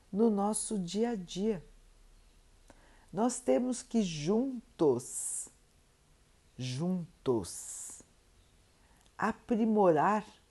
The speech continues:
os nossos sentimentos, aniquilar de nós o egoísmo.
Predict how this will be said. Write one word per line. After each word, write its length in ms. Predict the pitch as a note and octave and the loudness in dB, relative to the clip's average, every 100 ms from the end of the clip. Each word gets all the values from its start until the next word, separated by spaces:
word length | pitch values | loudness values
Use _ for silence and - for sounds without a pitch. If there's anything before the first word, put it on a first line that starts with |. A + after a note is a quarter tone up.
| _ _ - - | _ _ -20 -4
os 380 | - A#3+ G3+ E3+ | 6 6 6 0
nossos 520 | F#3 G3+ A3 - A3 | 0 0 0 -4 -6
sentimentos, 1200 | - G#3+ G#3+ - A3 F3+ E3 F3+ - - - - - _ _ _ _ _ _ _ _ _ _ _ _ | 2 2 2 -2 -2 0 -2 -6 -12 -12 -12 -14 -20 _ _ _ _ _ _ _ _ _ _ _ _
aniquilar 960 | - C#4+ C#4+ C#4 - A3 F3 F#3+ A#3+ | 4 6 2 0 4 8 8 8 4
de 240 | G#3+ F3 F#3 | 0 0 0
nós 400 | E3 F#3+ A#3 G3+ | 2 0 0 2
o 120 | A3+ | 4
egoísmo. 1080 | A#3 F#3 A#3 F#3+ G#3+ A3 E3 D3 C#3+ A#2+ | 4 4 6 6 4 2 -2 -4 -4 -4